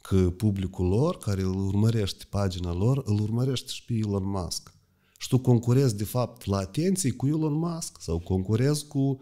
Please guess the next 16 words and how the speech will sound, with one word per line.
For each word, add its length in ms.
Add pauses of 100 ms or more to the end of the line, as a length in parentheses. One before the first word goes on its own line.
(420)
problemele 580
din 180
Siria 500
sau 220
concurezi 560
cu 80
careva 400
teracturi 680
sau, 180
mă 140
rog, 240
tot 240
asta 280
e 180
într-o 340
oală. 460